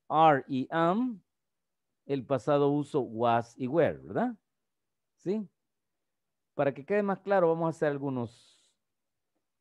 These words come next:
ejemplos acá para, para que no andemos perdiditos, ¿verdad? Porque esto es bien fundamental y es bien, a veces confuso, ¿verdad?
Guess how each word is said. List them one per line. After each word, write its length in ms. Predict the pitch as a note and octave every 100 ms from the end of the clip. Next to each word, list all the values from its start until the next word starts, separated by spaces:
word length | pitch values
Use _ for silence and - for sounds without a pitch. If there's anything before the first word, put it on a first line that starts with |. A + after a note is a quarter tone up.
| _ _ _ _ _ _ _ _ _ -
ejemplos 640 | A#2+ C#3 D#3+ A2 G#2 F#2
acá 340 | G#2+ - F#2+ -
para, 320 | E2 D#2 B1+ _ _ _ _ _ _ _ _ _ _
para 200 | - F#2
que 140 | E2+ A2
no 100 | A#2+
andemos 320 | A#2+ A#2+ A2+
perdiditos, 680 | G#2+ F2+ G2+ G#2+ F#2+ - D#2
¿verdad? 420 | E2+ E2+ F#2 F2+ E2 _ _ _ _ _ _ _
Porque 260 | - F#2 C3
esto 220 | A#2+ C#3+
es 100 | A#2
bien 280 | C#3 E3+ G3
fundamental 720 | G3+ F#3 E3+ D#3 C#3+ F3+ G#3
y 100 | D#3+
es 100 | A#2+
bien, 600 | G2+ C3+ G3 G#3 D3+ G2+ _ _ _ _ -
a 100 | A2+
veces 280 | C#3+ D3+ -
confuso, 580 | A#2+ A#2+ F#3 F3+ -
¿verdad? 280 | D#2+ A#2 E3